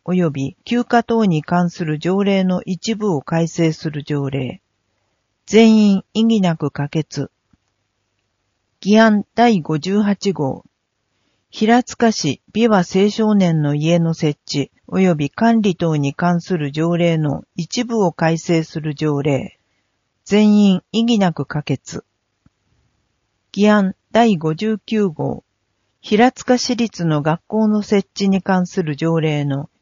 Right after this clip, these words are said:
一部を改正する条例、賛成多数で可決。議案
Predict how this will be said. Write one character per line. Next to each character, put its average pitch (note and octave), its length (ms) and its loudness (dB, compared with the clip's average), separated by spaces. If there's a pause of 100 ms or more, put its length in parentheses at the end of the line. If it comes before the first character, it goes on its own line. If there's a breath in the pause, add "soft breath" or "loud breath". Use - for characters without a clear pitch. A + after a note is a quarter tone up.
(140)
一 B3+ 300 -4
部 A3+ 200 0
を D#3+ 80 0
改 F3 260 0
正 E3+ 240 0
す D#3+ 200 -8
る D3+ 120 -6
条 C#3+ 280 -4
例、 - 320 -8 (800)
賛 B3+ 340 0
成 A#3+ 280 4
多 A3+ 180 0
数 G#3+ 260 -2
で D3 140 -4
可 C3+ 160 -10
決。 - 360 -8 (1400)
議 G3+ 180 0
案 G#3 300 2